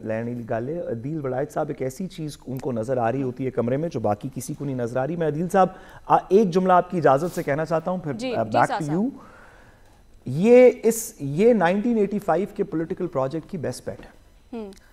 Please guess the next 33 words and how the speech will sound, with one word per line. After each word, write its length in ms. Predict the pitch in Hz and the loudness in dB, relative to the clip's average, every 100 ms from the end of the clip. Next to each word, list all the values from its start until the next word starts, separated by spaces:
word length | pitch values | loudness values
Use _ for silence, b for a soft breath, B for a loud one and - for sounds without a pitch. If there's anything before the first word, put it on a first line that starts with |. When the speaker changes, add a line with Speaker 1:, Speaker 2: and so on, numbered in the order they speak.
| b b b b | b b b b
Speaker 1:
हमें 220 | 139 208 208 | 0 2 4
बताया 260 | 160 170 | 4 4
गया 180 | 185 202 | 4 -2
कि 140 | 196 | -2
जरदारी 460 | 143 123 214 185 196 | -4 -4 -4 -4 -4
साहब, 360 | - 135 143 147 | -2 0 0 0
एक 120 | 151 | -2
जरदारी 440 | 139 117 117 139 | -2 -2 -2 -2
सब 260 | 143 123 - | -6 -8 -6
पे 100 | 135 | -8
भारी, 460 | 104 110 123 127 | -4 -4 -4 -6
जरदारी 440 | 123 117 110 123 147 | -6 -4 -2 -2 -2
साहब 220 | 160 139 | -4 -4
जब 100 | 131 | -6
सदर 300 | - 123 135 | -6 -6 -4
में 100 | 135 | -4
होते 200 | 123 143 | -6 -6
हैं 100 | 139 | -8
तो 100 | 127 | -8
हुकूमत 280 | 107 110 120 | -8 -8 -8
Speaker 2:
हम्म। 100 | 117 | -6
Speaker 1:
बिल्कुल 240 | 113 120 | -8 -10
ठीक 240 | 113 - 120 | -12 -12 -12
चलती 340 | - 101 113 | -10 -8 -4
है, 100 | 110 | -4
तो 160 | 113 110 | -4 -6
जरदारी 380 | 110 101 107 113 | -6 -4 -4 -6
साहब 260 | 113 110 | -8 -8
इंशाल्लाह 320 | 107 - 107 | -10 -8 -8
सदर 240 | 107 104 98 | -8 -8 -8
जा 180 | 92 92 | -8 -14
रहे 120 | |
हैं। 100 | - | -16